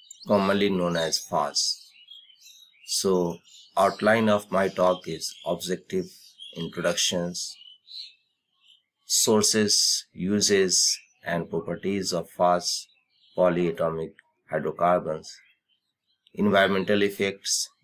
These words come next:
environmental fate processes,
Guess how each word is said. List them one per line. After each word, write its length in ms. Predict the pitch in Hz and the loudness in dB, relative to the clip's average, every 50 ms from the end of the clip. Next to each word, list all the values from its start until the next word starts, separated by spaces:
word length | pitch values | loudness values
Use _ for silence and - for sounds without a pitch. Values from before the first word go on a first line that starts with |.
| _ | _
environmental 680 | - 80 78 87 85 85 85 85 82 82 - - 85 82 82 - - - - | -10 -6 0 2 2 2 2 0 -2 -4 -4 -6 -6 -2 -2 -2 -4 -4 -4
fate 340 | - 95 98 101 101 - - - - _ | 0 2 2 2 0 -4 -12 -20 -20 _
processes, 800 | - 98 87 87 - - 95 90 - - 104 - - - - - | 0 0 2 2 0 -2 -4 -4 -6 -6 -6 -6 -6 -6 -8 -10